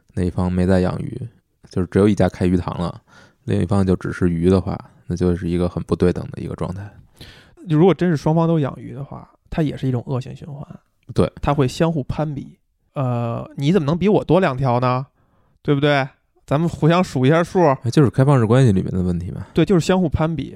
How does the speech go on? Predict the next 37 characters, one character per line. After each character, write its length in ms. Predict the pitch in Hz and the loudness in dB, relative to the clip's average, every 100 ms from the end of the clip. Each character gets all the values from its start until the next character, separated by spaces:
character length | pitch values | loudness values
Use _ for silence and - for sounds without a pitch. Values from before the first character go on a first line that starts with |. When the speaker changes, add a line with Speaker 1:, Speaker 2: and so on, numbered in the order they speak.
| - | -6
Speaker 2:
就 120 | 143 | -4
谁 180 | - 151 | 0 2
也 100 | 160 | 2
不 120 | 156 | 0
想 160 | 127 | -2
吃 160 | - 160 | -6 -12
亏， 280 | - 160 160 | -4 -4 -4
谁 160 | 165 - | -2 0
也 80 | 170 | 2
不 120 | 175 | 2
想 220 | 156 123 | 0 -2
做 220 | - 143 | -2 -2
那 120 | 139 | 0
个 80 | 131 | 0
弱 300 | 135 214 143 | 0 0 -2
势 180 | 127 - | -4 -8
的 80 | 131 | -8
那 100 | 135 | -10
一 140 | - 165 | -12 -14
方。 180 | - - - - | -14 -16 -18 -8
Speaker 1:
这 120 | 107 | -4
最 160 | - | 2
后 220 | 120 127 98 | 4 6 4
就 120 | 95 90 | 4 2
完 120 | 92 | 2
全 160 | 120 123 | 2 0
背 240 | - 131 | 2 2
离 180 | 90 - | 0 -2
了 320 | 85 87 85 - - - | -2 -2 -2 -6 -10 -14
亲 160 | - 104 | -8 -4
密 60 | |
关 160 | 95 104 | -2 0
系 80 | 98 | 0
的 420 | 90 90 87 87 | 0 0 0 -2
要 240 | - 107 92 | -2 0 0
义 160 | |
了。 60 | 98 | -2